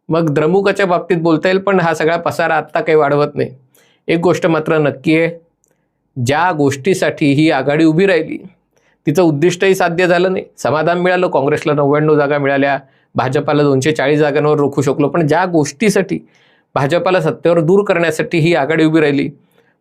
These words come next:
पण आता ही आघाडी स्वतःच्याच ओझ्याखाली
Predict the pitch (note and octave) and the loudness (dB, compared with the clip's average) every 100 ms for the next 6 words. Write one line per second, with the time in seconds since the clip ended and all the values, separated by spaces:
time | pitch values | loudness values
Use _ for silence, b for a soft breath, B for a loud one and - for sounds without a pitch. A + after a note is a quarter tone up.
0 | - D#3+ D#3+ E3 E3 E3+ C#3+ C#3 D#3+ D#3+ | -4 -2 -2 0 0 2 0 0 0 0
1 | A#2+ C3 C#3+ F3 D3 - - C3 D#3 D3+ | -2 -2 -2 -2 -2 -4 -2 0 0 -2
2 | B2+ A#2+ | -2 -2